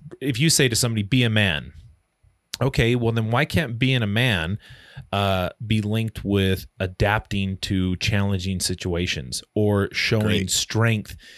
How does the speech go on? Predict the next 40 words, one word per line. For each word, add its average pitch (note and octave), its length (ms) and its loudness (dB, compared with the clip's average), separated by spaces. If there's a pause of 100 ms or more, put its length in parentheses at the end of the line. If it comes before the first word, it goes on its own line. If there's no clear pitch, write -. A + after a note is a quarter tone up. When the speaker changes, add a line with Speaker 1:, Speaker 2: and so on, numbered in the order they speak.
(300)
Speaker 1:
in, G2 460 0
in F#2+ 260 -2
tough G2+ 320 0
times, F2+ 680 -6
you G2+ 100 0
know, G2 240 2 (380)
um, F#2+ 400 -2 (240)
or, A2 440 2
or, F#2+ 540 0
you A2 120 -2
know, F#2 380 0
uh, E2 360 0 (240)
uh, B1 260 -4 (220)
being A2+ 200 0
accountable G2+ 760 -2
and G2 100 -8
responsible G2 920 -2
for - 160 -4
your G#2+ 180 0
own G2+ 100 -2
behaviors, F#2 680 -2 (380)
um, F#2+ 280 -2
and, G2+ 200 -2
and G2 220 -2
showing A2+ 320 0
a G2+ 60 0
willingness G2 480 -2
to - 60 -18
change G2 380 -4
those? D2 200 -6
What, A#2 160 2 (180)
the, A#2+ 140 0
why A#2 300 4
does C3+ 160 4
it B2 40 4
Speaker 2:
That's A2+ 120 4
Speaker 1:
have A#2 80 2
Speaker 2:
perfect. G2 420 0
That's - 100 0 (180)
Speaker 1:
right? - 20 -16